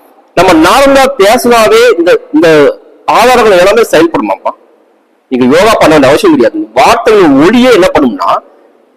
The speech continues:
இந்த இதயத்துக்கும் உங்களுடைய ஆக்கணைக்கும் விசுத்திக்கும் உங்களுடைய மணிபூரத்துக்கும் சுவாதிஷ்டானத்துக்கும் நல்ல வேலை செய்ய கொடுக்குமா. So, அப்ப நீங்க எந்த மாதிரி வார்த்தைகள் பயன்படுத்தணும், வித்தியாசம் இருக்கா இல்லையா?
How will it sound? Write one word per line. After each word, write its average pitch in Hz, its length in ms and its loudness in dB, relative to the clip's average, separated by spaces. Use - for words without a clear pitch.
இந்த 131 100 -2
இதயத்துக்கும் 233 640 0
உங்களுடைய 131 300 0
ஆக்கணைக்கும் 208 640 -2
விசுத்திக்கும் - 640 -6
உங்களுடைய 131 300 -2
மணிபூரத்துக்கும் 180 720 0
சுவாதிஷ்டானத்துக்கும் 170 920 -2
நல்ல 170 120 2
வேலை 156 200 0
செய்ய 127 160 -4
கொடுக்குமா. - 300 -20
So, 254 60 -2
அப்ப 226 120 0
நீங்க 202 140 2
எந்த 269 140 0
மாதிரி 294 160 2
வார்த்தைகள் 220 420 0
பயன்படுத்தணும், - 500 -4
வித்தியாசம் 202 320 -2
இருக்கா 180 180 0
இல்லையா? 113 180 -2